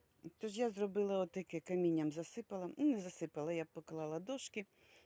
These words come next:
і зверху дошок, м, поклала каміння. Ну, щоб не треба було багато праці вкладати.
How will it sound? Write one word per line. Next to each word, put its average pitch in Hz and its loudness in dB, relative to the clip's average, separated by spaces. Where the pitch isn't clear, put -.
і 185 -4
зверху 180 0
дошок, 190 -8
м, - -14
поклала 170 0
каміння. 135 -4
Ну, 339 8
щоб - 4
не 220 0
треба 180 2
було 165 6
багато 151 2
праці 135 2
вкладати. 127 -4